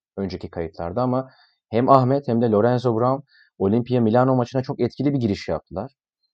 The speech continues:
Normalde takımın hücumdaki lideri Nando De Colo, Marko Guduric ve Jan Veseli iken bir de bunlara Dejan Pierre eşlik ediyordu. Fakat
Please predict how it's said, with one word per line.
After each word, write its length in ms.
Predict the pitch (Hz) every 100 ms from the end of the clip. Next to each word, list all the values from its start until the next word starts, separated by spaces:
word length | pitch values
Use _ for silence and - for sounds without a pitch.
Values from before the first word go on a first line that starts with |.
| -
Normalde 340 | 92 98 101 98 -
takımın 480 | 104 110 110 113 - _ _ _ -
hücumdaki 520 | 95 101 101 101 120
lideri 360 | 95 87 104 131
Nando 380 | 104 98 95 98
De 120 | 98
Colo, 400 | 117 104 104 101 -
Marko 340 | 87 87 98
Guduric 360 | 95 101 101 - -
ve 100 | 87
Jan 220 | 90 90
Veseli 360 | 123 131 98 80
iken 280 | - 95 - _ -
bir 80 | 92
de 100 | 95
bunlara 340 | 98 98 104
Dejan 380 | 98 113 113 113
Pierre 300 | 107 110 - _ _ _ _ -
eşlik 320 | 87 - -
ediyordu. 420 | 82 85 110 185 _ _ _ _ -
Fakat 320 | 92 113